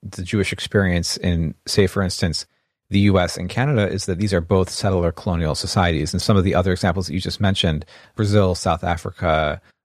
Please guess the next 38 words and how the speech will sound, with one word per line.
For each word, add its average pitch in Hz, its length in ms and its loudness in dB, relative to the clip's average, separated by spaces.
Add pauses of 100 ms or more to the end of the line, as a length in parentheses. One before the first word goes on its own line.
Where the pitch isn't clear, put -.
Australia, 85 800 0
you 85 60 -8
know, - 40 -2
there 85 120 -2
are 85 60 0
more 98 220 2
that 98 100 4
we 90 100 -2
could 87 140 -6
go 90 140 0
through 92 180 -4
as 90 140 -2
well, 113 220 2
also 104 360 0
fall 95 480 0
under 85 420 0 (340)
the 92 100 -2
category 101 540 0
of 82 100 -4
what 92 180 -2
we 98 100 -2
might 90 200 -2
talk - 240 -6
about 87 240 0
as 85 380 0
settler 78 420 2
colonialism. 117 720 0 (340)
And 107 100 4
I 101 60 4
think 135 220 -4
that 92 220 0
that's 101 300 -2
a 85 40 -8
really, 92 600 0
uh, 85 240 0
interesting 101 460 0
and 87 140 0
fruitful 95 720 2